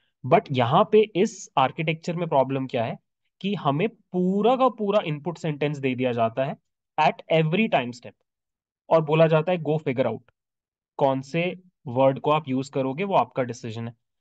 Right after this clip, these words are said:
And because of this static representation, because ये बदल नहीं रहा है over time steps, because of this static, अ, representation,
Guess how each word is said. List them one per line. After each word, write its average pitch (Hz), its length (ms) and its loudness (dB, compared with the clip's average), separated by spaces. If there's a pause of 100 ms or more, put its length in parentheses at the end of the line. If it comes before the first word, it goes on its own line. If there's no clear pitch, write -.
(420)
And 151 260 2
because 156 340 4
of 247 60 2
this 254 200 0 (520)
static 147 400 2
representation, 156 880 0 (1700)
because 143 200 2
ये 165 60 2
बदल 139 300 4
नहीं 185 200 2
रहा 113 100 2
है 143 140 -6 (240)
over 135 280 -2
time 120 300 -4
steps, 151 340 -10 (800)
because 190 300 4
of 185 60 -6
this 226 220 0
static, 151 420 2 (460)
अ, 123 360 2 (340)
representation, 180 840 -2